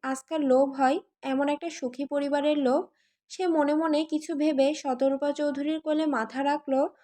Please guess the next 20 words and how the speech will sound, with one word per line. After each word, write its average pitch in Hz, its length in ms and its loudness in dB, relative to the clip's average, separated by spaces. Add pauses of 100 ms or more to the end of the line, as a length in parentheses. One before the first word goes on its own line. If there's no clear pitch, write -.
(360)
শতরূপা 330 560 -2
তার 359 200 2
চুলে 349 260 -4
বিলি 277 280 -2
কাটতে 311 360 -8
কাটতে 320 480 -4
চৌধুরী 277 420 0
নিবাসের 302 440 -4
সদস্যদের 302 720 -6
নিয়ে 311 260 -2 (440)
পুরনো 330 340 -2
গল্প 254 380 4
তুলল। 311 460 2 (380)
ঐশ্বর্য 311 420 0
মন 285 340 2
দিয়ে 302 120 2
শুনতে 277 400 -2
লাগলো 277 320 2
সেসব 262 460 -4
গল্প। 294 480 0